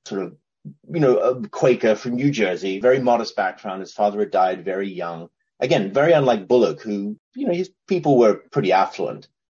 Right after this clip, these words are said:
uh, and upper class. Uh, Dudley's weren't. I mean, he put himself through law school, local law school, I think, in Trenton. And he had a lo-, little local,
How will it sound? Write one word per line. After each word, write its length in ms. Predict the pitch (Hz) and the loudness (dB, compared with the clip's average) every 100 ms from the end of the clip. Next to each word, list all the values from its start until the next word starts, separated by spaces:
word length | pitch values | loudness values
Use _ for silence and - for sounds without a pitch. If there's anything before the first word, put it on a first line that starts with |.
| _ _ | _ _
uh, 140 | - 92 | -2 0
and 80 | 95 | 0
upper 180 | 90 101 | 0 -4
class. 540 | - 95 73 - - - | 0 0 0 -4 -16 -6
Uh, 120 | 139 | -2
Dudley's 500 | 123 127 143 110 92 | 2 2 2 0 -4
weren't. 380 | 90 90 - - _ | -4 -4 -6 -14 _
I 40 | |
mean, 120 | 98 - | -14 -10
he 160 | 117 | -10
put 180 | - 120 | -4 -4
himself 380 | 98 - 92 - | -4 -6 -6 -6
through 160 | 90 | -12
law 220 | 92 107 104 | -2 -2 -2
school, 360 | - 98 90 | -4 -10 -8
local 420 | 92 90 90 82 | -8 -8 -10 -8
law 140 | 98 95 | -4 -4
school, 240 | - 90 | -4 -6
I 60 | 76 | -6
think, 160 | 80 | -8
in 80 | 78 | -14
Trenton. 560 | - 113 107 98 87 78 _ _ _ _ | -8 -4 -4 -4 -6 -12 _ _ _ _
And 160 | 143 151 | 0 4
he 60 | |
had 120 | 196 220 | 4 4
a 40 | |
lo-, 300 | 185 180 175 | 4 4 4
little 280 | 151 165 156 | -2 0 2
local, 680 | 147 147 147 139 131 123 | 2 2 2 0 0 -4